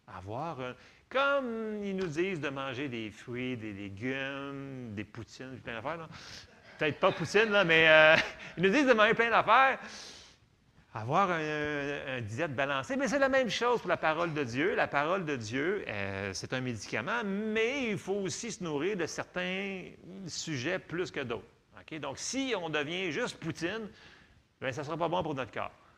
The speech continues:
Spirituellement, c'est la même chose. C'est la comparaison qu'il nous fait. Ok ? Vous vous souvenez, le lait de la parole, la viande de la parole, on va, le,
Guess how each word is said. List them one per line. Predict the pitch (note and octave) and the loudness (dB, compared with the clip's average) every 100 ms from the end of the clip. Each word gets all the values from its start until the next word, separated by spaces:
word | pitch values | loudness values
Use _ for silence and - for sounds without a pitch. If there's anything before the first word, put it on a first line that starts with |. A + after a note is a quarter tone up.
| _ _ _ | _ _ _
Spirituellement, | - - E3 F3+ F3 F#3 A#3 | -14 -6 -4 -2 -4 -4 -2
c'est | A3 | 0
la | G#3 G#3 | 2 2
même | G3+ A#3 A#3+ E3+ | 0 -2 -4 -4
chose. | - F#3 D3 - | -4 -2 -4 -4
C'est | |
la | D#3 | -4
comparaison | F3+ F#3+ G3 F#3+ G#3 | -2 -2 -2 -2 -4
qu'il | E3+ D#3 | -4 -6
nous | |
fait. | C3+ D3 G2+ - _ _ _ _ G2+ | -4 -4 -6 -10 _ _ _ _ -18
Ok ? | F#2+ D#3+ | -8 -6
Vous | C#3 | -6
vous | A#2 | -8
souvenez, | - C3+ D#3 E3 E3+ | -10 -10 -8 -8 -8
le | C3 G#2 | -8 -6
lait | B2+ | -8
de | A#2+ | -10
la | |
parole, | A2 A2 A#2+ C#3 B2+ | -10 -10 -8 -10 -8
la | G#2 G2+ G2+ | -8 -8 -10
viande | A#2+ D#3 | -10 -10
de | |
la | B2+ | -10
parole, | C3 A#2 C3+ | -10 -10 -10
on | G#2 | -10
va, | G#2+ G#2 | -10 -10
le, | G2 G#2 G#2+ | -10 -10 -12